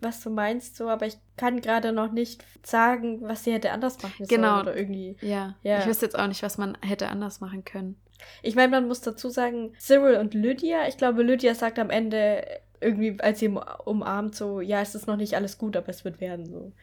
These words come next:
Speaker 1: Also,
Speaker 2: Ja, ja, genau.
Speaker 1: es ist nicht alles direkt vergessen, ne?
Speaker 2: Ja.
Speaker 1: Aber ja. Ich mein, was ist Ren und Amber? Dieser Konflikt ist eigentlich dann die ganze Zeit da, aber der ist
Speaker 2: Ja.
Speaker 1: halt nicht so präsent.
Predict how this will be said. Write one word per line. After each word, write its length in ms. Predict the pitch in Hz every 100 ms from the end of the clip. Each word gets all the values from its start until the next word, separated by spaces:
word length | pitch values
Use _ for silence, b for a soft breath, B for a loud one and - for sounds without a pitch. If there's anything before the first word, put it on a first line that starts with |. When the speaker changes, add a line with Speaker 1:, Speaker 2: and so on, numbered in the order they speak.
| b -
Speaker 1:
Also, 180 | 202 196
Speaker 2:
Ja, 180 | 190 190
ja, 160 | - 202
genau. 300 | 202 202 196 -
Speaker 1:
es 160 | 202 226
ist 120 | 214
nicht 300 | 233 226 -
alles 220 | 208 196
direkt 240 | 196 190
vergessen, 540 | - 190 180 190 - 214
ne? 220 | 202 220 _ b
Speaker 2:
Ja. 120 | 214
Speaker 1:
Aber 240 | 202 202
ja. 400 | 202 202 202 214 - _
Ich 140 | 226 220
mein, 300 | 254 240 -
was 240 | 262 262
ist 480 | - 294 320 - - _
Ren 300 | 220 233 240
und 200 | 214 208 -
Amber? 480 | 202 208 254 302 359 -
Dieser 220 | 233 233 302
Konflikt 540 | 311 294 - 302 -
ist 180 | 254 -
eigentlich 280 | 254 262 262
dann 140 | 254
die 80 | 254
ganze 300 | 254 254 -
Zeit 300 | - 240 240
da, 280 | 240 262 285 _ b b b b
aber 180 | 226 226
der 140 | 226
ist 80 | 220
Speaker 2:
Ja. 60 | 214
Speaker 1:
halt 180 | 254
nicht 140 | 233 214
so 120 | 208
präsent. 920 | 202 - 202 196 240 254 202 175 -